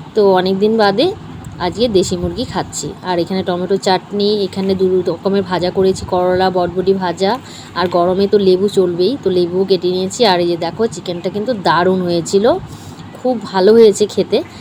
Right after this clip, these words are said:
যেহেতু আমি ভয়েস ওভারটা পরে দিচ্ছি, তাই তোমরা এখন টেস্টটা তোমাদেরকে বলে দিলাম। আর দেখো কত সুন্দর কালারটা হয়েছে।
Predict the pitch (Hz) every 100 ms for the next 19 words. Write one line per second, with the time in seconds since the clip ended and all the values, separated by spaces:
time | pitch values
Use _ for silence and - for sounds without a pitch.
0 | - - 240 254 262 254 226 220 226 226
1 | 233 226 202 196 202 196 - 285 370 208
2 | 196 196 196 196 196 196 190 - 185 -
3 | 196 190 185 - - 202 190 202 208 196
4 | 190 202 202 226 214 185 247 403 - -
5 | - - - - 175 175 175 180 - 247
6 | 330 - - 190 175 226 240 - 202 220
7 | 302 175 165 160 240 220 170 156